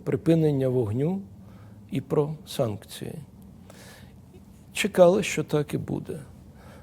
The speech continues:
Але сталося не так. Е, весь світ чекав повідомлень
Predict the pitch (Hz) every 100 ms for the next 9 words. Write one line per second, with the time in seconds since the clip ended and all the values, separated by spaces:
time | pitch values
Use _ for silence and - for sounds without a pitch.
0 | - - 156 180 196 202 - - - -
1 | 170 160 143 - 147 131 - - - -
2 | - - - - - - - - - -
3 | 143 143 135 135 190 - - 190 - -
4 | - 170 - 156 143 139 160 127 107 117
5 | 110